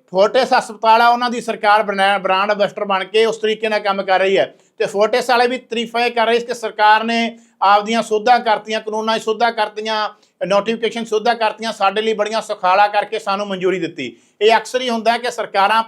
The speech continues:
ਵੱਡੇ ਵੱਡੇ ਕਾਰਪੋਰੇਟ ਘਰਾਣਿਆਂ ਨੂੰ ਆਪਣੇ ਨਿਯਮਾਂ ਕਾਨੂੰਨਾਂ ਨੂੰ ਪਾਸੇ ਟੰਗ ਕੇ ਮਨਜ਼ੂਰੀਆਂ ਦੇ ਦਿੰਦੀ ਹੈ,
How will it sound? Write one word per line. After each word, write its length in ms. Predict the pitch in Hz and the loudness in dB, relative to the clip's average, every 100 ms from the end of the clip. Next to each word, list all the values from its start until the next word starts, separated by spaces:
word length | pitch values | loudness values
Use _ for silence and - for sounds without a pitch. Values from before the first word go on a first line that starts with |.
| _ | _
ਵੱਡੇ 220 | 180 175 | -4 0
ਵੱਡੇ 220 | 220 220 220 | -2 0 -2
ਕਾਰਪੋਰੇਟ 540 | 208 190 - 214 208 | 0 0 0 -6 -2
ਘਰਾਣਿਆਂ 320 | 226 196 202 | -2 0 -2
ਨੂੰ 300 | 208 220 240 _ _ | -2 -6 -8 _ _
ਆਪਣੇ 300 | 185 185 226 | -2 0 0
ਨਿਯਮਾਂ 320 | 214 208 220 | 0 0 -2
ਕਾਨੂੰਨਾਂ 260 | 208 208 220 | -2 -2 -4
ਨੂੰ 100 | 226 | -2
ਪਾਸੇ 340 | 226 202 - | 0 0 0
ਟੰਗ 260 | 240 220 208 | 0 -2 -4
ਕੇ 120 | 214 | -4
ਮਨਜ਼ੂਰੀਆਂ 480 | 226 214 202 208 214 | -4 -4 -6 -4 -2
ਦੇ 120 | 196 | -2
ਦਿੰਦੀ 340 | 190 208 220 220 | -4 -6 0 2
ਹੈ, 260 | 226 247 | 2 -2